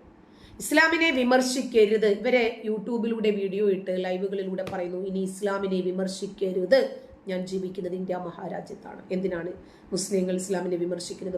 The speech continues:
ഭയപ്പെടുന്നത് എന്തിനാണ്? ഇപ്പോൾ ഇവര് മുസ്ലിങ്ങളുടെ ഒരു കുപ്പായമാണ് ഇട്ടിരിക്കുന്നത്. അതായത്,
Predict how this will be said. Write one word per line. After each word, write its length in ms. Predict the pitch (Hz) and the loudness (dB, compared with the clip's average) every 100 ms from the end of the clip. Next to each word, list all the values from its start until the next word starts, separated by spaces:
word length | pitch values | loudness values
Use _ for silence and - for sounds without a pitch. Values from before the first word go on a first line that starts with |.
| 170 | -6
ഭയപ്പെടുന്നത് 560 | 185 190 190 175 - 185 | -4 -4 -4 -6 -8 -10
എന്തിനാണ്? 260 | - - 190 | -10 -8 -6
ഇപ്പോൾ 140 | 190 196 | 0 2
ഇവര് 200 | 190 185 185 - - - - | 4 4 2 -4 -18 -6 2
മുസ്ലിങ്ങളുടെ 640 | 254 254 269 277 277 262 254 220 | 2 4 4 4 4 6 6 6
ഒരു 100 | 214 196 | 4 0
കുപ്പായമാണ് 680 | - 190 185 185 175 170 175 175 | -4 0 2 0 -2 -8 -8 -10
ഇട്ടിരിക്കുന്നത്. 540 | 170 180 - - - - | -10 -12 -14 -18 -18 -12
അതായത്, 260 | 180 185 | 0 0